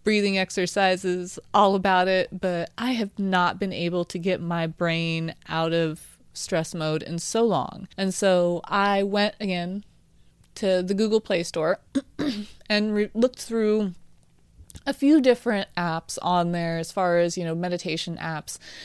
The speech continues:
And there was Calm, which I know a lot of people use, but then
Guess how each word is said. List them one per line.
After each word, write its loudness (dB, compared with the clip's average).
And 2
there 4
was 2
Calm, 4
which -2
I -2
know 0
a 2
lot 4
of -2
people -2
use, -2
but -8
then -4